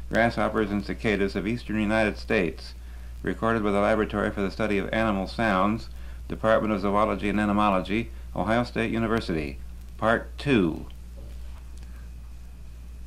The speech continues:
The songs of the longhorn grasshoppers are noise-like and not musical like those of the crickets.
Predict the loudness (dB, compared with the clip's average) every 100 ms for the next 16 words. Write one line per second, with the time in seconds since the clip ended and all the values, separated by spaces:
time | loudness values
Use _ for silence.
0 | -8 -4 0 4 4 4 2 4 4 4
1 | 4 4 4 4 4 4 2 2 0 0
2 | 0 0 0 0 0 2 2 0 2 2
3 | 0 2 2 2 2 2 2 2 2 2
4 | 2 -2 2 2 2 -4 -10